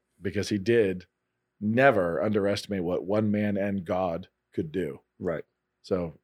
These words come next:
Speaker 2: I love that that's the attitude you all have. And, you know, it's tempting to be sorrowful
Speaker 1: Yeah.
Speaker 2: at the end of a life, and I'm sure you guys are. But
Speaker 1: Oh,
Speaker 2: the
Speaker 1: an era has ended. It's a
Speaker 2: Yeah.
Speaker 1: big, it's a big era.
Speaker 2: Yeah, but joy is what, you know, when Bessie passed, when
Speaker 1: Yep.
Speaker 2: Jim passed, we hear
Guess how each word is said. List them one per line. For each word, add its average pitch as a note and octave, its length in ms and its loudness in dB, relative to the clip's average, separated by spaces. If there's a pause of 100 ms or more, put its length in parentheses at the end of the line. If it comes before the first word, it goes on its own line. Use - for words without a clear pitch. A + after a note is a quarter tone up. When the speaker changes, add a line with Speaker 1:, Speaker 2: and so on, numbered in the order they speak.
(300)
Speaker 2:
I D3 80 10
love C#3+ 220 12
that B2 200 8
that's A#2 380 6
the A2 140 4
attitude G2+ 460 6
you F#2+ 120 2
all F2+ 180 4
have. C#2+ 220 -2
And, F#2 180 2
you B2+ 60 2
know, G#2+ 140 4
it's A2 120 -2
tempting A2 340 2
to G2 60 2
be F#2+ 120 -2
sorrowful F2+ 580 2 (360)
Speaker 1:
Yeah. C#3 260 6
Speaker 2:
at A2+ 160 4
the A#2+ 120 6
end G2+ 120 4
of F#2 100 0
a G2+ 60 4
life, F2 300 0
and G2 80 -2
I'm G2+ 100 0
sure B2+ 220 6
you A2 180 2
guys F#2+ 200 2
are. E2+ 280 -2 (340)
But A#2+ 180 10
Speaker 1:
Oh, F3+ 100 10
Speaker 2:
the D#3+ 80 12
Speaker 1:
an D3 60 10
era C3 360 12
has A#2 160 4
ended. A2+ 460 4
It's - 100 -8
a A2+ 40 0
Speaker 2:
Yeah. A#2+ 200 8
Speaker 1:
big, A#2 160 2
it's A2 100 -4
a A#2 60 -2
big A2 240 4
era. A2 340 4 (100)
Speaker 2:
Yeah, C3 280 4
but B2 360 8 (160)
joy B2 460 10
is F#2 160 2
what, F#2 280 2 (200)
you G#2+ 140 0
know, C#2+ 100 -4
when A2 220 2
Bessie G2+ 280 4
passed, F#2+ 520 0 (560)
when A#2+ 160 8
Speaker 1:
Yep. G#2+ 100 2
Speaker 2:
Jim A2+ 260 2
passed, F3 440 0
we A2+ 140 2
hear G#2+ 280 2